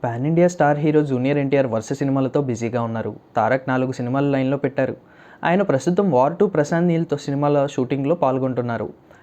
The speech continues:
వీటితో పాటు తమిళ స్టార్ డైరెక్టర్ నెల్సన్ దిలీప్తోనూ ఎన్టీఆర్ ఓ సినిమా చేయాలనుకుంటున్నారని కొన్ని రోజులుగా టాలీవుడ్లో ప్రచారం సాగుతోంది. ఈ క్రమంలో టాలీవుడ్ ప్రముఖ నిర్మాత నాగవంశీ చేసిన ఓ పోస్ట్తో ఎన్టీఆర్ నెల్సన్ ప్రాజెక్ట్ మళ్లీ హాట్ టాపిక్గా మారింది.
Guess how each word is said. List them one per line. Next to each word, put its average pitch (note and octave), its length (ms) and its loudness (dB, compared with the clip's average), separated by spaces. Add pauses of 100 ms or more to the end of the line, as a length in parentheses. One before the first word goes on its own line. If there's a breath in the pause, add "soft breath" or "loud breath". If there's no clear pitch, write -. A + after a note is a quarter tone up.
(120)
వీటితో D3 340 2
పాటు D3 400 0
తమిళ C#3+ 220 2
స్టార్ D#3 300 2
డైరెక్టర్ C#3+ 440 2
నెల్సన్ B2+ 380 0
దిలీప్తోనూ C#3 680 0
ఎన్టీఆర్ C3+ 400 2
ఓ C#3 80 2
సినిమా C3 420 -2
చేయాలనుకుంటున్నారని B2 1080 -2
కొన్ని C3+ 240 -2
రోజులుగా C#3+ 380 0
టాలీవుడ్లో C#3+ 480 2
ప్రచారం B2 440 -2
సాగుతోంది. G#2 500 -6 (640 loud breath)
ఈ F#3 100 6
క్రమంలో F#3+ 420 2
టాలీవుడ్ F3+ 460 4
ప్రముఖ D#3+ 220 2
నిర్మాత D#3 400 0
నాగవంశీ D3 520 0 (100)
చేసిన D3+ 160 -2
ఓ D3 120 0
పోస్ట్తో C3 640 -2
ఎన్టీఆర్ E3+ 380 0
నెల్సన్ E3 300 0
ప్రాజెక్ట్ C#3 400 -2
మళ్లీ B2+ 240 2
హాట్ C3 260 0
టాపిక్గా A#2+ 360 -2
మారింది. A2 380 -4